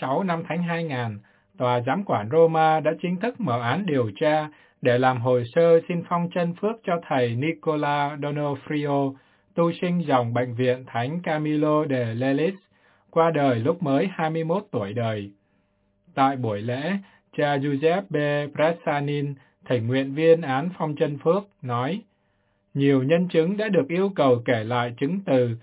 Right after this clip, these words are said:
và tất cả đều nói những điều rất tốt đẹp về thầy Nicola và ủng hộ án phong chân phước cho thầy."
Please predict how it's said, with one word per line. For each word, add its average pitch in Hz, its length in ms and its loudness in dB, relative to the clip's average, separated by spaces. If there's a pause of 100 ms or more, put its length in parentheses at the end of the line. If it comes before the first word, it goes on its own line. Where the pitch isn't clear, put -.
(260)
và 123 280 0
tất - 260 -6
cả 113 280 -2
đều 131 200 2
nói 123 280 0
những 220 180 -4
điều 135 220 2
rất 165 240 -2
tốt 226 220 -4
đẹp 127 240 0
về 120 220 0
thầy 117 300 -2
Nicola 139 800 -2 (460)
và 135 140 2
ủng 123 240 2
hộ 135 240 4
án 131 380 -2
phong 156 300 -2
chân 156 220 -2
phước 202 200 -4
cho 160 260 -2
thầy." 110 300 -2